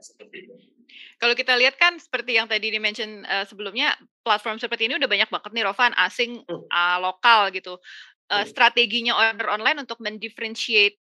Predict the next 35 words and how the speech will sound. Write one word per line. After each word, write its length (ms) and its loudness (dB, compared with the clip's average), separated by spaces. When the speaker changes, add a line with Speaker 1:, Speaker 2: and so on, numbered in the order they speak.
Speaker 2:
eee, 200 2
layanan 460 4
dan 140 -2
teknologi 420 -6
yang 100 -8
dimiliki 320 -2
apa 240 6
nih 240 -6
keunggulannya? 680 0
Apakah 280 2
fokus 380 -4
solely 580 -2
on 220 -4
C 160 4
O 120 0
D 120 -20
atau 300 -2
ternyata 540 0
pilihan 360 -4
Speaker 1:
Hmm. 100 -6
Speaker 2:
logistik 300 -8
lainnya 260 -2
juga 340 0
nggak 200 -2
kalah 280 4
kok 160 0
dengan 200 -4
C 120 -4
O 80 0
D 160 0
yang 80 0
ada 140 -4
di 260 -10
order 240 -4
online? 360 -6